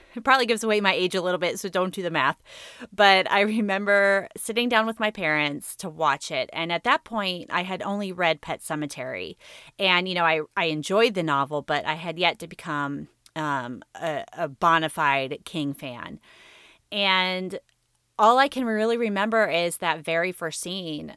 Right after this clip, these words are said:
uh, where Campion sees his monitors and runs, and then those first few notes of "Don't fear the Reaper" begin to play. And I, I remember I was just, I was hooked. And watching the camera move from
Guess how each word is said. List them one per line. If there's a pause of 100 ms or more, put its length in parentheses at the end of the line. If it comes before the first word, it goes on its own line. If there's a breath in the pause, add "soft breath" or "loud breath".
uh,
where
Campion
sees
his
monitors
and
runs,
and
then
those
first
few
notes
of (420 loud breath)
"Don't
fear
the
Reaper" (100)
begin
to
play.
And
I, (180)
I
remember
I
was
just,
I
was
hooked. (160)
And (380 loud breath)
watching
the
camera
move
from